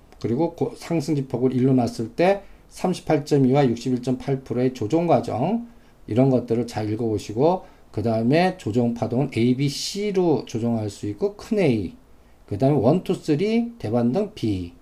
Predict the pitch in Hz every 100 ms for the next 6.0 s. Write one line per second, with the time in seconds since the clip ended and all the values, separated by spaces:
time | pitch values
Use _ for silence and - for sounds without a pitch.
0 | - - - 113 131 131 180 180 - -
1 | 214 220 226 - - - - - 202 196
2 | 202 - 135 160 180 - 196 185 165 151
3 | - 139 175 143 131 147 170 151 165 151
4 | 180 - 165 220 190 151 208 - 113 127
5 | 127 117 - 120 113 - 101 92 120